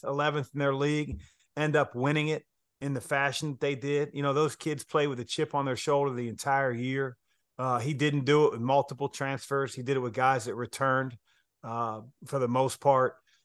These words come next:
And so it, it, it's a great story. I think they have a great team. I think their leader, Tyler Kolek, is,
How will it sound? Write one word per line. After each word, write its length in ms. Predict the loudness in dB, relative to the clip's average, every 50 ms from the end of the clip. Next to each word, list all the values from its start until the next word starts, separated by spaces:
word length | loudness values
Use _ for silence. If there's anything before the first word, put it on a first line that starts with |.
| _ _ -8
And 180 | -6 -6 -4
so 280 | 0 2 4 6 6 4
it, 200 | 4 2 0 0 0
it, 140 | -2 -2 -2
it's 200 | -2 -2 -2 -2
a 60 | -6
great 400 | -4 -2 2 4 4 4 4 2
story. 500 | -4 -6 -4 -2 0 2 2 2 0 -2 -4 -6
I 120 | -6 -4
think 200 | -2 -2 -2 0
they 100 | 2 2
have 100 | 2 2
a 40 | 0
great 320 | 0 0 0 0 -2 -4
team. 320 | -6 -6 -4 -2 -2 -2 -4
I 100 | -4 -4
think 200 | -4 -6 -6 -4
their 140 | -4 -4
leader, 320 | -2 0 0 2 2 2 0
Tyler 360 | 2 4 4 6 6 4 2
Kolek, 460 | 0 2 2 2 2 2 -2 -4 -4
is, 320 | -8 -8 -8 -10 -14 -16